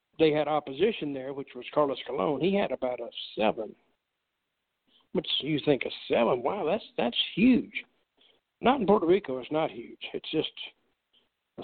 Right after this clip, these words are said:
seven for wrestling is like the lower end of the scale to what it used to be. So I took over this company. They was doing about a two point three. And when I took it over, I told the guy who owned it, he was called Victor Quinones.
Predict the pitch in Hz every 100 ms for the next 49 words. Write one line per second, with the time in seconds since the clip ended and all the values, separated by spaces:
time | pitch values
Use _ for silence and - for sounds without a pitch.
0 | - 180 190 175 139 156 165 - 151 127
1 | 151 143 131 - 131 139 139 160 170 143
2 | 151 143 131 - 190 185 127 127 135 123
3 | 147 - - - - - _ _ _ _
4 | _ _ _ - - - - - _ -
5 | 180 175 185 - 202 208 190 185 151 175
6 | 190 175 156 156 143 170 143 151 139 -
7 | - - 151 127 135 156 151 131 156 -
8 | 214 185 175 180 160 143 - 175 240 147
9 | 151 151 127 139 147 147 123 - - -
10 | _ - 127 - 123 123 - 160 160 -
11 | 131 131 135 131 139